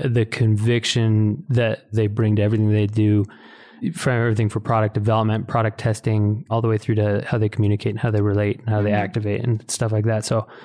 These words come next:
Speaker 1: yeah, they're one to look out for. I do love what Traeger's doing online. I love what they're doing in social. You know, they've just got great, great sort of contexts that they're not even really contests. They're just, like,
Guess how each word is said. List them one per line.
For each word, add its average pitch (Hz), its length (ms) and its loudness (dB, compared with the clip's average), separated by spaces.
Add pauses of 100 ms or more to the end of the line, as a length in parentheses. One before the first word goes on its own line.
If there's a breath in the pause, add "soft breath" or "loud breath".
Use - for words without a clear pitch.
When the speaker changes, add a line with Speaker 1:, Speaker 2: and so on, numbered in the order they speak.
(240 loud breath)
Speaker 1:
yeah, 113 220 2
they're 117 160 2
one 127 160 2
to 113 80 2
look 110 220 0
out 113 160 -2
for. 117 400 0
I 120 140 2
do 127 200 2
love 123 220 4
what 113 140 0
Traeger's 113 320 0
doing 113 240 2
online. 110 320 2
I 104 40 2
love 107 240 2
what 117 100 -2
they're 113 80 0
doing 110 200 2
in 107 100 2
social. 113 580 0 (420 loud breath)
You 113 120 2
know, 107 60 4
they've 107 120 4
just 104 180 -2
got 117 180 -2
great, 113 420 0 (360)
great 120 420 -2
sort 117 220 2
of 104 160 -2
contexts 110 800 -2
that 120 360 -2
they're 120 180 0
not 117 160 2
even 113 180 2
really 107 180 2
contests. 110 600 -2
They're 113 120 0
just, 110 240 -2
like, 107 260 -4